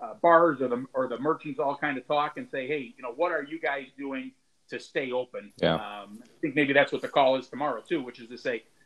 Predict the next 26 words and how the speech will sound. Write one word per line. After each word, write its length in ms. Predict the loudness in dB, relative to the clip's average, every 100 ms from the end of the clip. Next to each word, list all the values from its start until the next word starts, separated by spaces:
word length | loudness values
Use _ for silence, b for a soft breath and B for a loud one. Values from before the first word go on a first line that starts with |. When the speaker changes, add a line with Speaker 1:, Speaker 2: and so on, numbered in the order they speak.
| _
Speaker 1:
you 80 | -6
know, 100 | -2
"Hey, 160 | 0
we 100 | -2
called 360 | -2 0 0 -2 -12 _
such 300 | -8 -8 -8
and 100 | -10
such, 420 | -8 -8 -12 -14
our, 240 | -6 -6 -6 -8
our 120 | -10
P 200 | -6 -4
O 100 | -4
S 140 | -4
people, 320 | -8 -10 -8
and 100 | -10
this 140 | -10 -10
was 120 | -12
a 60 | -6
different 320 | -4 -4 -2
platform, 460 | 0 0 -2 -2
and 80 | -2
they 100 | -4
decided 440 | -8 -6 -4 -4 -6
to 80 |
change 320 | -8 -4 -2 -2
it 160 | -4